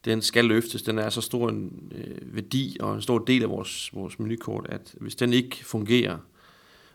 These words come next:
ud fra det samme kvalitet, som vi har i dag, så, så kan vi simpelthen ikke have, have den sammen. Hvis vi bruger så mange avocadoer, det indgår i så mange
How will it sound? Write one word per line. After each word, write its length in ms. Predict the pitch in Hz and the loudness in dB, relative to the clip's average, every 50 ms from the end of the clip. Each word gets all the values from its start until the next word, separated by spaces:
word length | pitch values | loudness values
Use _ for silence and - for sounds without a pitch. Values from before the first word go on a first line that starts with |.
| _ | _
ud 140 | - 117 120 | -4 -4 -4
fra 120 | 117 - 110 | -2 -2 -2
det 140 | 110 104 | -2 0
samme 240 | - - 101 104 110 | 4 4 4 2 2
kvalitet, 520 | 101 - 110 101 98 98 - - 117 110 - | -2 -2 -2 -2 -2 -2 0 0 0 0 0
som 140 | 107 104 | -6 -4
vi 80 | 104 104 | -4 0
har 140 | 107 101 101 | 0 0 0
i 40 | 98 | 2
dag, 240 | 101 98 92 - - | 0 0 -2 -2 -6
så, 240 | - - - 107 104 104 - _ _ - | -10 -6 -4 -4 -6 -6 -10 _ _ -12
så 160 | - - 107 - - _ _ | -8 -8 -8 -10 -10 _ _
kan 160 | - - 101 98 | -8 -8 -6 -4
vi 40 | |
simpelthen 260 | 98 - 92 92 92 87 | -4 -4 -4 -4 -4 -6
ikke 120 | - - | -6 -10
have, 120 | - - - - | -12 -12 -12 -14
have 120 | - - | -12 -12
den 80 | 101 - | -10 -8
sammen. 280 | - 76 - - 92 - _ _ _ _ _ _ _ - - - - - _ | -8 -10 -12 -12 -20 -20 _ _ _ _ _ _ _ -20 -20 -20 -20 -20 _
Hvis 160 | _ - - | _ -6 -2
vi 80 | 113 113 | -2 0
bruger 200 | 113 123 139 143 | 6 8 8 8
så 80 | - 139 | 10 10
mange 220 | 123 120 131 127 | 8 10 10 8
avocadoer, 380 | 120 113 - 127 127 123 123 117 | 6 4 4 4 6 6 4 6
det 100 | 110 123 | 6 6
indgår 320 | 127 143 143 147 123 113 | 6 6 6 6 6 6
i 40 | 104 | 6
så 100 | - 127 | 4 8
mange 320 | 123 117 123 135 131 123 | 8 8 8 8 4 -2